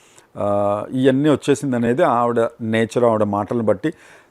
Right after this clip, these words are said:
"చూసావా, నిన్ను ఒక్క టాస్క్ కూడా తీయలేదు, నువ్వు ఫైట్ చేయాల్సింది అదేండి" అని తనూజకి చెప్తుంది. కానీ ఇక్కడ ఒకటి ఆలోచించండి, తనూజకి ఆరాటమే కానీ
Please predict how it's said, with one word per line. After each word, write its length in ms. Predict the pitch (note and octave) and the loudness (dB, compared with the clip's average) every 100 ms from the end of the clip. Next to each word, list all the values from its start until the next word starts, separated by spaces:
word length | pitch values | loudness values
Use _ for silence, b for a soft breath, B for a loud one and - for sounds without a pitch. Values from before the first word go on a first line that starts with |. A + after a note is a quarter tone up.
| - | -2
"చూసావా, 400 | D3 F3 D#3 D#3+ | 2 8 10 10
నిన్ను 560 | F3 D3 C#3+ C#3+ C#3 C3+ | 8 4 2 2 2 2
ఒక్క 220 | B2 - | 0 0
టాస్క్ 360 | C#3+ C3+ C3 F3 | 4 4 4 0
కూడా 480 | D3 C#3+ C#3+ C3+ C3 | 2 6 8 10 6
తీయలేదు, 480 | - B2 C3 B2+ | 4 2 4 4
నువ్వు 160 | E3 D3 | 2 -2
ఫైట్ 380 | - A#2 A#2+ C#3+ | 2 2 2 4
చేయాల్సింది 500 | C3 B2+ C3 B2 D#3 | 4 4 0 0 2
అదేండి" 460 | A2 A#2+ B2 C3 b b b b - | 2 0 -2 -6 b b b b 0
అని 240 | E3 A3+ | 4 4
తనూజకి 520 | - C3+ D#3 E3 E3 - | 6 4 6 4 4 2
చెప్తుంది. 380 | D#3+ - D3 F2 - _ _ _ | 0 0 -2 -4 -12 _ _ _
కానీ 160 | D#3 G#3 | 2 2
ఇక్కడ 260 | F#3 G#3 G3 | 4 8 12
ఒకటి 360 | D#3+ F#3+ C#3 | 12 10 6
ఆలోచించండి, 800 | A#2 D3+ F#3 F#3 D3 F#2 F#2 A2+ | 6 6 4 0 -2 -2 -2 -2
తనూజకి 920 | D#3 G2 A2 E3+ F3+ F3 D#3 F3 E3 F3 | -2 0 0 0 4 4 4 2 0 0
ఆరాటమే 800 | - G2 C3 E3+ F3+ F3+ E3+ | 2 4 8 8 8 4 0
కానీ 500 | C3 F#2 F#2 C3+ F#3+ | 0 -2 -4 -6 -8